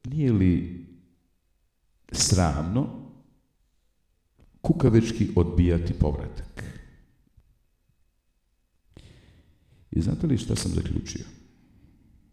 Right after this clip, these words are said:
Nije. Da li znate zašto?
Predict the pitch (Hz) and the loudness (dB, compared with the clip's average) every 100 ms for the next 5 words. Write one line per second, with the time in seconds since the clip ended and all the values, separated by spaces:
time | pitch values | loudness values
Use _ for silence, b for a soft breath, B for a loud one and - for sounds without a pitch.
0 | _ _ _ _ - - - - _ _ | _ _ _ _ -16 -16 -18 -20 _ _
1 | _ _ - 71 - - - - - _ | _ _ -4 -2 -2 -6 -12 -20 -20 _
2 | _ _ _ _ _ _ _ _ _ _ | _ _ _ _ _ _ _ _ _ _
3 | _ _ _ - B B B B B 76 | _ _ _ -18 B B B B B -2
4 | 69 71 65 67 90 113 - | 0 -2 -4 0 0 0 -4